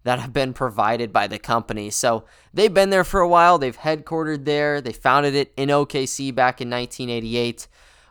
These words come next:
But they got this green logo, has a little bit of a square, I would say. Not a completely finished square. Like, there's a little slice they got, but it's this little green square, and you got Paycom in green as well. They have that on the baseline, and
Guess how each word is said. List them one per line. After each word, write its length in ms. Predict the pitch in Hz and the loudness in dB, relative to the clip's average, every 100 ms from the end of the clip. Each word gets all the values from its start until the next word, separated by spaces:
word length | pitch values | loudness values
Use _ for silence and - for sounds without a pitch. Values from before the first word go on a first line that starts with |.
| - | -6
But 120 | 165 | 0
they 120 | 226 | 2
got 300 | 202 185 165 | 6 4 4
this 260 | 160 156 131 | -2 -2 -6
green 480 | 120 139 165 175 | -8 -6 -4 -4
logo, 720 | 170 139 143 147 143 139 139 131 | -4 2 4 4 4 4 4 0
has 180 | 135 | -4
a 160 | 123 120 - | -4 -6 -10
little 220 | - 170 185 | -10 -6 -2
bit 100 | 170 | -2
of 80 | |
a 60 | 127 | -2
square, 760 | - - - 131 131 123 113 - _ _ _ _ | -2 -2 0 2 4 4 0 -4 _ _ _ _
I 120 | 101 110 | -2 -2
would 180 | 113 | -4
say. 200 | - 131 | -4 -2
Not 220 | 120 156 226 | 0 2 2
a 60 | |
completely 440 | 226 214 220 190 180 | 0 2 2 2 -4
finished 360 | - 160 131 | -2 -2 -2
square. 280 | - 131 117 | -4 -2 0
Like, 140 | 113 | 0
there's 200 | 113 151 | -2 -2
a 20 | 147 | -2
little 160 | 143 | -2
slice 560 | - - 131 127 - - _ - | -2 -2 0 -2 -6 -10 _ -6
they 160 | 120 | -6
got, 380 | 113 113 98 110 | 0 2 2 0
but 260 | 117 113 - _ _ _ _ | -2 -2 -6 _ _ _ _
it's 80 | _ | _
this 160 | 196 - | 0 4
little 160 | 233 | 4
green 320 | 170 165 185 170 | 2 0 0 0
square, 340 | - 165 160 | 0 2 2
and 80 | 151 | 2
you 60 | |
got 220 | 139 131 - | 4 4 4
Paycom 520 | 143 139 135 131 127 | 0 0 4 4 4
in 300 | 120 117 110 _ _ _ | 0 -2 -8 _ _ _
green 280 | 127 139 139 | -8 -4 -4
as 160 | 131 117 | -4 -2
well. 460 | 131 135 135 131 - - | 0 2 2 0 -4 -4
They 120 | - | 0
have 260 | 175 220 196 | 2 4 4
that 160 | 185 185 | 4 4
on 100 | 175 | 2
the 80 | |
baseline, 840 | 131 - 147 151 175 160 160 165 170 - | 0 0 0 0 0 0 2 0 -4 -10
and 640 | 123 123 123 123 123 123 | -8 -6 -4 -4 -6 -6